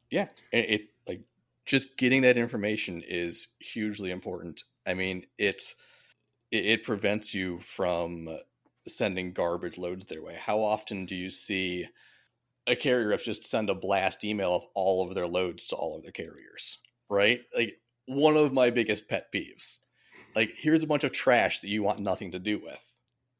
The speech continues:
You know, like, no, no one's gonna read it. It's gonna, like, it's gonna get ignored by all of your carriers.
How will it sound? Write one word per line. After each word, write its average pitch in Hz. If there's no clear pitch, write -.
You 120
know, 131
like, 131
no, 135
no 143
one's 156
gonna 143
read 120
it. 90
It's -
gonna, 107
like, -
it's 110
gonna 113
get 117
ignored 117
by 90
all 95
of 92
your 87
carriers. -